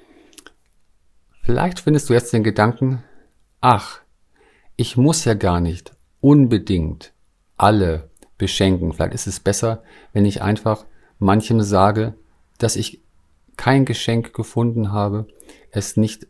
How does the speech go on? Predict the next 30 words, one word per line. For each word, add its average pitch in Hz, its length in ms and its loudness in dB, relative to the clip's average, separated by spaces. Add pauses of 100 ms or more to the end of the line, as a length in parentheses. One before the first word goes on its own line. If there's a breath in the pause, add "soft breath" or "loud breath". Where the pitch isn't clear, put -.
zwangsweise 92 1080 -2 (100)
machen 92 420 -2
möchte, 95 360 -4 (200 loud breath)
sondern 113 340 0
lieber 175 360 -2
einmal, 120 440 0
wenn 147 160 0
ich, - 220 -6
ähm, 110 220 -8
später 127 480 -2
einmal 98 340 -2
ein 101 140 -4
Geschenk 104 340 -6
finde, 104 460 -4 (480 loud breath)
es - 320 -8
dann 87 480 -2 (100)
kaufe 82 520 -4
und 80 200 -10
beschenke.“ 82 680 -12 (920)
Nun 92 120 -4
spüre 113 340 -4
deine 110 200 -4
Stimmung. 87 500 -10 (1040)
Vielleicht 190 400 -2
ist - 140 -14
sie - 60 -8
ein 113 120 -6
klein 156 480 -4
bisschen 139 300 -6
gestiegen. 120 720 -12